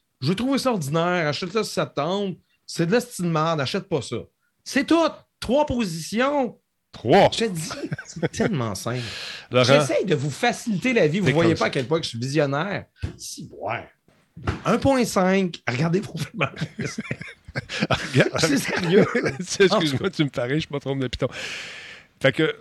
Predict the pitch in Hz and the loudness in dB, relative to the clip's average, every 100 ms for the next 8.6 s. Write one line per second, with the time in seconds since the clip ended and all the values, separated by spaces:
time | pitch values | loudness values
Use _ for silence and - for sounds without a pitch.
0 | - - 135 139 214 170 151 131 160 131 | -10 -4 0 4 4 6 4 4 4 4
1 | 131 135 123 113 147 147 139 120 120 175 | 4 4 4 4 2 0 0 0 0 -2
2 | 170 143 151 151 123 143 123 - - 123 | 0 0 2 4 4 4 4 4 2 2
3 | 151 127 123 139 127 120 127 127 151 143 | 0 0 0 0 0 0 0 0 0 -2
4 | 117 110 123 113 214 185 139 143 127 185 | -2 -2 -2 -4 -2 -2 0 -2 0 0
5 | 165 117 117 113 - 151 127 127 170 156 | 0 -2 -2 -2 -2 -4 -2 -2 -2 -2
6 | 151 _ - - - - 233 262 180 143 | -4 _ -10 -8 -10 -6 -2 0 2 0
7 | 123 110 101 127 147 160 156 - 180 269 | -2 -4 -4 2 4 4 0 2 6 6
8 | 254 254 196 262 294 | 6 2 2 4 2